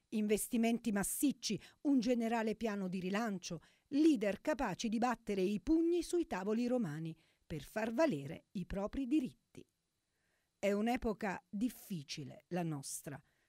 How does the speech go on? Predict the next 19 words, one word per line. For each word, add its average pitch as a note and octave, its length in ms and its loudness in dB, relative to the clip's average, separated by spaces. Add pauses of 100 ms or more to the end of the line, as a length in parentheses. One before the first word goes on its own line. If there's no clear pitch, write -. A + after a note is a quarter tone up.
ma F#3 200 -2
è E3+ 100 0
necessario G#3+ 720 -2
dirigerla. D#3+ 840 -2 (760)
La A#3 180 4
sensazione C#4+ 840 0
diffusa, G3+ 640 -2
invece, F#3 680 -2 (360)
è A#3+ 160 0
che D4+ 140 2
il D4 160 2
governo D4+ 580 6
regionale G3+ 720 2
miri B3 380 6
alla F3+ 200 0
sopravvivenza G#3 1000 -2
di F3 100 -6
se D#4 180 -2
stesso - 640 -2